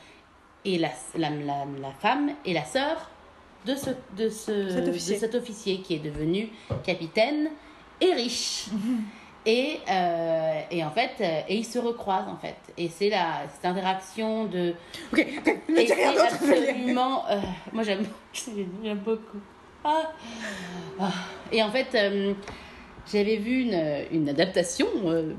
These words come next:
Speaker 1: bizarrement, de, je crois, de la Bible. Non, c'était un film. Je crois que c'était un... Je sais pas si c'est la B B C ou c'est un film, euh, avec, euh,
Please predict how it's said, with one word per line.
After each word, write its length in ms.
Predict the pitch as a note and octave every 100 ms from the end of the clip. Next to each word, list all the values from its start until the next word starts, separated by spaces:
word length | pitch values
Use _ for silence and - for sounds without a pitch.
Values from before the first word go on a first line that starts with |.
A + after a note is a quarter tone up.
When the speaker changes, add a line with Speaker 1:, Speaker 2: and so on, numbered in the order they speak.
| F3+
Speaker 1:
bizarrement, 580 | G#3 G3 F#3 F#3+ A3 G#3+
de, 320 | E3+ E3 E3
je 80 | E3
crois, 200 | F3+ G#3+
de 60 | G3
la 80 |
Bible. 180 | F#3+ F#3+
Non, 100 | A3+
c'était 140 | B3+ D4
un 80 | C4+
film. 280 | - A#3+ A3+
Je 60 |
crois 100 | -
que 60 | C#4
c'était 100 | -
un... 140 | A#3+ -
Je 120 | G#3
sais 100 | B3+
pas 100 | E4
si 60 | -
c'est 100 | A#3
la 80 | G#3
B 20 |
B 60 | G3+
C 180 | -
ou 60 | A#3+
c'est 80 | G#3+
un 80 | F#3+
film, 320 | F#3+ A3 B3+
euh, 260 | F#3+ F3 F3 -
avec, 380 | F#3 F#3+ G#3 -
euh, 400 | F3+ D#3+ D#3 D3+